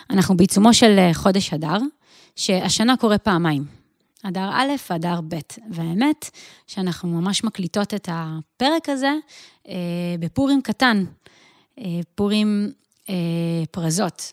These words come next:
קטן. וכשחשבתי על הפרק הזה, מלא זמן, אה,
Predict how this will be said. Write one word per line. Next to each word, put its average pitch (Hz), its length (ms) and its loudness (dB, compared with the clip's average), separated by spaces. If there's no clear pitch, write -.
קטן. 214 380 -2
וכשחשבתי 196 760 -2
על 254 60 2
הפרק 254 360 0
הזה, 185 260 0
מלא 175 260 -2
זמן, 240 440 -2
אה, 185 40 -2